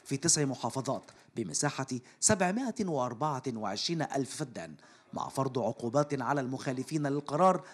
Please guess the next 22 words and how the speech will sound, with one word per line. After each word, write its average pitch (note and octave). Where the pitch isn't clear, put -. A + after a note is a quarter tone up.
قد A#3
تصل F#3+
لحد E3+
الحبس -
لمدة F#3+
لا D3+
تزيد D3+
على B2+
ستة -
أشهر. -
من D#3
جانبه D3+
نفى A3+
مسؤول A3
ملف D3+
الري B2+
في D#3
وزارة B2+
الموارد C#3
المائية C3
والري B2+
المصرية E2+